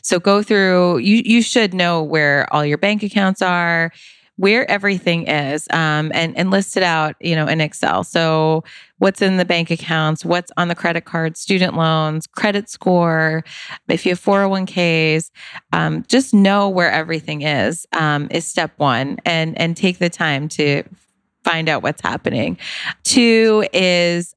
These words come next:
you know, set goals for yourself. And, uh, you know, goals are really important, especially, you know, thinking about coming in a new year and, um, resolutions and things like that. I think for financial goals, uh, it's set small ones, right? We all have big goals at some point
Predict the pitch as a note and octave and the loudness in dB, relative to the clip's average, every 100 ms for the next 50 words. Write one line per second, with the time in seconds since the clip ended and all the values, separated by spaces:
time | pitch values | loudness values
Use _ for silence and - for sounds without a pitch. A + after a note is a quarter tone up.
0 | - G3 E3 - A#3 B3+ - F3+ E3+ - | -6 0 0 0 -2 -2 0 0 0 0
1 | F3+ D#3 D#3+ - D#3 D3 D#3+ - F3+ - | -2 0 -2 -2 -2 0 -2 -2 -2 -6
2 | - - - - G#3+ G3 A3 C#4+ F#4+ C4+ | -10 -8 -6 2 2 4 0 2 2 2
3 | A3 G#3 G3+ F#3 A3 A3 A#3+ G3 F3+ F#3+ | 0 0 0 0 -2 0 0 0 0 0
4 | F#3 F3+ E3 - F3 E3+ D#3+ D#3+ D#3+ D#3 | 0 0 -2 -4 -4 0 2 2 2 2
5 | D#3 D#3 D#3 - D#3 D3 C#3+ D3+ - - | 2 2 2 0 -2 -2 -2 -4 -8 -18
6 | - - D#3 D3 C3+ A#2+ A#2 C3 - - | -18 -6 -2 0 0 -2 -4 -8 -10 -4
7 | F3 F#3 F#3 F3 F3 - E3 D#3+ E3 E3+ | 0 0 0 0 0 0 0 2 0 0
8 | E3+ E3 E3+ D#3 D#3 - - - A3+ D4+ | 0 0 0 -2 -4 -10 -12 -2 -2 0
9 | C#4+ - A3 - F#3 F3+ - G3+ G3 G3 | -2 0 0 0 0 0 0 -2 0 2
10 | G3 F#3+ - C#3 - F#3 - - - - | 2 0 -2 -4 0 -2 -2 -16 -8 0
11 | C4+ E4+ - - G#3+ F3+ E3+ A#2+ F#2 - | 0 0 -8 -2 2 4 2 0 -4 -4
12 | F3+ - - - F#3+ F3+ A#3 A#3 C4 D#4 | -8 -10 -6 -2 0 0 0 2 2 2
13 | D#4 A#3 G3+ F#3+ E3+ E3 D3 D3+ E3+ - | 2 0 2 0 0 0 2 0 0 -2
14 | - D#3+ E3 D3+ C#3 C#3+ | -2 -4 0 0 0 -2